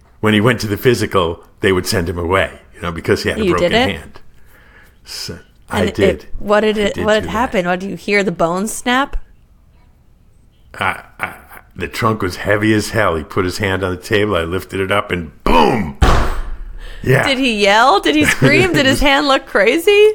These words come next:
Speaker 1: He went, "Ah!" He says, <laughs> "It didn't bleed or anything, but I think I did maybe break a few bones in his hand." And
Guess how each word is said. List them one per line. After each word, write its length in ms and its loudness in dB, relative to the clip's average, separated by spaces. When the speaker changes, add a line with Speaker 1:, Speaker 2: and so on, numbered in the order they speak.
Speaker 1:
He 80 -4
went, 240 4
"Ah!" 1500 2
He 80 0
says, 380 0
<laughs> 560 -2
"It 100 -4
didn't 320 4
bleed 380 4
or 100 4
anything, 440 2
but 260 0
I 40 -6
think 260 -2
I 80 2
did 360 0
maybe 220 -2
break 320 0
a 40 -12
few 240 -6
bones 380 2
in 100 0
his 180 0
hand." 440 -2
And 500 -2